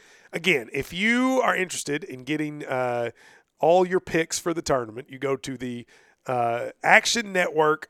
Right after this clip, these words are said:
slash K S R. And over the course of the next few weeks, we were going to be, uh, picking, picking games on here. We'll also be breaking down some of the action. Um, by the way, if, for,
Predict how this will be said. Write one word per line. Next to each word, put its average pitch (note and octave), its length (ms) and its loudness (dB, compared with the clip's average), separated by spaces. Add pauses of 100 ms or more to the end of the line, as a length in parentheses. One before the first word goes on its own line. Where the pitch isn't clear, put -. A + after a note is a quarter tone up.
slash E3+ 680 8
K D3+ 240 4
S D3 160 2
R. G2 440 -6
And C#3 120 -4
over E3 220 0
the D3 80 -4
course G#3+ 360 4
of G3 120 2
the F#3 60 -2
next F3+ 280 0
few E3+ 220 -6
weeks, C#3+ 340 -4
we C#3+ 140 -2
were C#3 120 -2
going C3+ 300 0
to A#2 60 -8
be, A2+ 420 -2 (420)
uh, A2+ 180 -4
picking, C#3 520 -6 (340)
picking C3+ 320 -6
games E3+ 400 2
on F3+ 160 4
here. D#3+ 240 -2
We'll C#3 180 2
also C#3+ 340 4
be C3 140 -6
breaking C3+ 400 0
down B2+ 300 -6
some B2 200 -4
of A#2 60 -8
the A2+ 160 -8
action. D#3+ 460 -6 (480)
Um, C3+ 500 2
by D3+ 100 2
the D3 80 8
way, C#3 140 8 (140)
if, D#2+ 220 -8
for, E3 340 2